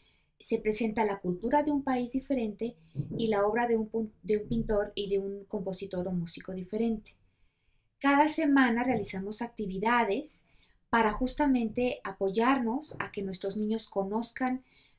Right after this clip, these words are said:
más profundamente los personajes de la cultura, los símbolos, los lugares, las comidas, las costumbres. Vamos, que vean que las personas viven de diferentes maneras alrededor del mundo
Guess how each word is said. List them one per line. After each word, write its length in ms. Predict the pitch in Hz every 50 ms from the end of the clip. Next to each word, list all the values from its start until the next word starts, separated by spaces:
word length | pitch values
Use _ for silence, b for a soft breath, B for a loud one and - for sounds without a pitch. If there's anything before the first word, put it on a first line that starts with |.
| b
más 380 | - 190 196 220 247 285 285 -
profundamente 920 | - 294 294 - 254 240 240 254 240 226 220 214 208 196 - 208 214 214 214
los 180 | 196 190 180 -
personajes 560 | 190 185 180 185 185 190 214 233 - 277 254
de 80 | 254 226
la 120 | 220 220
cultura, 460 | - 208 196 - - 196 196 196 190
los 180 | 196 185 175 -
símbolos, 540 | - 202 202 202 190 202 202 202 196 - 196
los 160 | 180 175 -
lugares, 520 | 175 170 185 180 190 196 190 185 - B B B B B B B B B -
las 160 | 202 - -
comidas, 580 | - 196 190 190 196 196 190 196 190 190 -
las 160 | 180 180 175 -
costumbres. 720 | - 180 - - 196 190 190 180 185 190 185 180 - - B B B B B B B B B B B B - -
Vamos, 340 | 247 285 285 277 277 269 -
que 140 | - 262 247
vean 240 | 269 285 285 294
que 120 | 294 311 294
las 160 | 254 247 -
personas 640 | - 220 214 - - 220 214 220 226 226 - - - -
viven 340 | 233 240 269 247 233 214 208
de 100 | 202 196
diferentes 540 | 196 196 - 196 196 196 185 190 196 - 208
maneras 400 | 196 185 190 185 196 202 - 202
alrededor 460 | 190 180 180 185 180 175 180 175 180
del 140 | 190 185 180
mundo 340 | 180 180 180 180 190 -